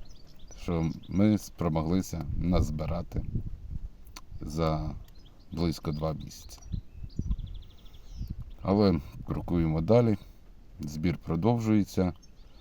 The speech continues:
І куди пішли ті кошти? На даний час було придбано п'ятдесят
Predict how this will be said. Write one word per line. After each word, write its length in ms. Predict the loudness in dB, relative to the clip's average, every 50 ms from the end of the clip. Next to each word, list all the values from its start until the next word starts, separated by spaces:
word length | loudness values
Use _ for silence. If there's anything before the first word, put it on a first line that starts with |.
| -20 -20 -20 -20 -20 -20 -20 -16 -12 -12 -12 -12 -14 -18 -18 -12 -2
І 220 | 4 6 6 6 6 2
куди 300 | -2 -6 0 4 4 4
пішли 420 | 4 2 -2 -2 0 0 0 0
ті 140 | 0 0 -2
кошти? 520 | -2 -2 -4 -4 -4 -6 -6 -6 -6 -6 -6 -6 -6
На 180 | -6 -2 -2 2
даний 320 | 6 6 8 8 8 6
час 300 | 4 6 6 6 6 6
було 320 | 2 0 0 2 2 2 0
придбано 640 | 2 2 0 2 2 0 -2 -2 -2 -2 -2 -4 -8 -10 -12 -16 -16 -16 -16 -16 -18 -18 -18 -18 -18 -16 -16 -16 -14 -14 -14 -10 -10 -10 -10 -2 0
п'ятдесят 500 | 0 2 2 0 -2 2 4 4 4 4